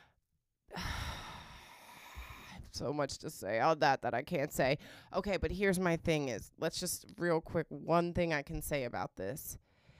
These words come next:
In the end, whatever you're doing to get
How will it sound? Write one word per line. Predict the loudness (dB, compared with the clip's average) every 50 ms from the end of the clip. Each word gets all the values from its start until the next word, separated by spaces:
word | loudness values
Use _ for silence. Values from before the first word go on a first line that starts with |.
| -20 -20 -20 -20 -20 _ _ _ _ _ _ _ _ _ _ _ -8 _
In | 2 2 4
the | 4 2 0 -2 0
end, | 2 4 4 6 6 4 4 2 0 0 -2 -6 -12 _ _ _ _ _ _ _ _ _ _ _ _ _ _ -12
whatever | -6 0 2 2 2 2 2 0 0
you're | -2 -2 -2 -2
doing | 0 0 0 0 0 0 -2 -4
to | -4 -8 -10
get | -6 -6 -6 -6